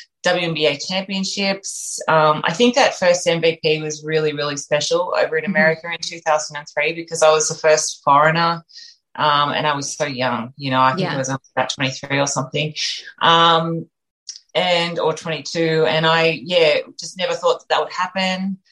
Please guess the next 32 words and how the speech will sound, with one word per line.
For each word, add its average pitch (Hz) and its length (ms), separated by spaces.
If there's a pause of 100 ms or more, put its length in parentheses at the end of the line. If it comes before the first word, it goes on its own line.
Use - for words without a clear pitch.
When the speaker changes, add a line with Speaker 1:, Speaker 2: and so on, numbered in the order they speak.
(280)
Speaker 1:
And 190 180
then 208 200
the 190 60
same 208 280
thing 202 160
with 180 140
the 165 80
Hall 160 160
of 160 100
Fame 160 240
just 160 220
recently, 151 520
the 147 120
Naismith 147 420
Hall 143 160
of 139 100
Fame. 135 240
It 127 120
was, - 320 (120)
that 156 120
was - 160
pretty 139 160
special. - 500 (540)
Speaker 2:
Yeah. 190 400 (920)
And 254 160
so 302 60
you 302 180
had 302 440 (480)
a 233 100
string 214 500
of 190 80
injuries 175 920